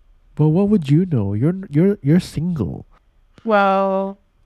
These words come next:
Speaker 1: Yes, that is
Speaker 2: is it not
Speaker 1: true.
Speaker 2: convincing if
Speaker 1: I
Speaker 2: I'm single?
Speaker 1: mean, <laughs> oh. No, because that's what I get most of the time too. Like, what would you know?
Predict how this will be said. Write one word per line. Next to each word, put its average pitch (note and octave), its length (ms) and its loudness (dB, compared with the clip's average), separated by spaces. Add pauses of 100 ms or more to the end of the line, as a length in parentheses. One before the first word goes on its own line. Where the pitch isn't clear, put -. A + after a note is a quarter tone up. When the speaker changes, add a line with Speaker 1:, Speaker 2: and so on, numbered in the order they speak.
(520)
Speaker 1:
Yes, A#2+ 420 0
that G#2+ 200 -2
is C3 100 2
Speaker 2:
is B3 140 -6
it D4+ 180 2
not C4+ 200 2
Speaker 1:
true. - 80 -6
Speaker 2:
convincing A#3+ 760 -2 (460)
if F#3 500 -6
Speaker 1:
I D4 100 2
Speaker 2:
I'm - 120 0
single? C3+ 500 0
Speaker 1:
mean, G#2 460 -10 (200)
<laughs> - 220 -18
oh. - 240 -12 (1120)
No, D4+ 360 -6
because F#3 400 -2
that's F#3+ 320 -6
what G3+ 160 -6
I D3 80 -2
get C3 220 -4
most B2+ 200 0
of C3 60 -4
the B2 60 -8
time A#2 220 -2
too. F3 160 -4
Like, G#2+ 160 -4 (720)
what D#3+ 100 2
would D#3+ 220 0
you C3+ 160 2
know? D#2 460 -10